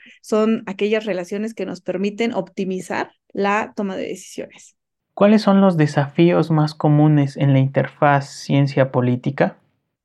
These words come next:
Speaker 1: Ah, bien, los desafíos más comunes que encontramos en la interfaz ciencia política, yo creo que se pueden, eh,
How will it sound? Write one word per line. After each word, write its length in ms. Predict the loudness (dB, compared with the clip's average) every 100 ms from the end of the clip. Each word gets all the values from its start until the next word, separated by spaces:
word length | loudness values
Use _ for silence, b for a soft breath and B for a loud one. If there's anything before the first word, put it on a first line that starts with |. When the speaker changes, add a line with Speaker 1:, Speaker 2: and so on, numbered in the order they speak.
| _
Speaker 1:
Ah, 320 | -6 -2 -2 0
bien, 360 | 2 2 2
los 140 | 0 0
desafíos 580 | 0 -2 0 2 2 2
más 200 | -4 -2
comunes 440 | 0 2 2 -2
que 120 | -4
encontramos 680 | -8 -8 -8 -6 -6 -6 -8
en 520 | -8 -8 -8 -10 -12 -10
la 100 | -6
interfaz 460 | -4 -4 -6 -6 -4
ciencia 240 | -4 -4
política, 640 | -4 -6 -8 -6 -6 -6 -10 _ -8
yo 180 | -4 -2
creo 180 | 0 0
que 100 | -2
se 100 | -4
pueden, 760 | -2 -2 0 0 -2 -4 -8
eh, 580 | -10 -8 -6 -8 -10 -14